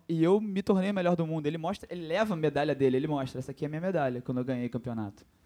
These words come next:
E ele fala: "Cara, eu tava no topo do mundo na minha categoria, e isso não me completava. Eu me conti-, eu continuava vazio." Aí ele fala de Cristo, como ele aceitou a Cristo.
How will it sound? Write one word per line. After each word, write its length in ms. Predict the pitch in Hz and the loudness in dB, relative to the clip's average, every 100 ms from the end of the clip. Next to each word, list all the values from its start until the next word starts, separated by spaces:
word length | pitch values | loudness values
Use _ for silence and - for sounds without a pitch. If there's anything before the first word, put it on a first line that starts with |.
| _ _ _ _ _ _ | _ _ _ _ _ _
E 60 | 143 | -2
ele 80 | |
fala: 260 | 160 165 147 | 0 0 0
"Cara, 400 | 143 156 123 - - _ _ _ - | 0 0 0 -4 -12 _ _ _ -4
eu 80 | 156 | -2
tava 200 | 165 185 | 0 -2
no 100 | 170 | -2
topo 340 | - 202 220 | 2 2 2
do 120 | 208 | 2
mundo 240 | 180 170 151 | 0 -2 -2
na 100 | 139 | -2
minha 120 | 135 | -4
categoria, 540 | 143 151 147 135 123 | -4 -2 0 0 0
e 80 | 123 | -2
isso 160 | 131 131 | -4 -6
não 100 | 127 | -6
me 80 | 131 | -8
completava. 520 | - 143 110 95 104 - _ _ _ _ _ _ _ - | -10 -10 -8 -10 -10 -18 _ _ _ _ _ _ _ -2
Eu 160 | 117 | -2
me 120 | 127 | 0
conti-, 240 | 127 131 - | -2 -4 -2
eu 140 | 139 | 0
continuava 420 | 127 135 139 131 127 | 0 -4 -2 0 0
vazio." 480 | 131 117 120 104 98 - - _ | -4 -4 -4 -4 -6 -16 -20 _
Aí 80 | - | -2
ele 120 | 143 | 0
fala 540 | 175 - 156 151 151 156 _ _ | 2 2 0 0 -2 -6 _ _
de 320 | - - 131 | -20 -16 -4
Cristo, 520 | 151 - 151 143 135 127 | -2 0 -2 -2 -2 -2
como 240 | 139 143 | -2 0
ele 80 | 143 | -2
aceitou 440 | 139 139 - 139 | 0 -4 2 4
a 60 | 135 | 4
Cristo. 540 | - 131 131 - 131 | 0 -2 -4 -6 -10